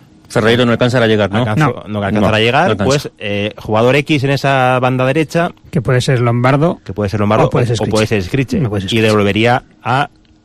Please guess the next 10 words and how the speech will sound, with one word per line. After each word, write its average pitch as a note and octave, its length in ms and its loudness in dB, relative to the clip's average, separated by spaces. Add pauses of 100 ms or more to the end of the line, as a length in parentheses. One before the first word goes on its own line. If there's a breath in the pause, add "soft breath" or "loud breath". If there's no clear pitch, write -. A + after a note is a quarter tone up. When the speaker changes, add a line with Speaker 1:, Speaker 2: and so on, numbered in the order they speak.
(100)
Speaker 2:
el, F#2+ 280 -6
la F2 140 -6
posición G2+ 360 -6
de A2 60 0
nueve, B2 380 0
a G2 140 -8
Pita C#3+ 400 -4 (480 loud breath)
o A#2 100 0
a G#2+ 80 2
Gaich. A2 260 0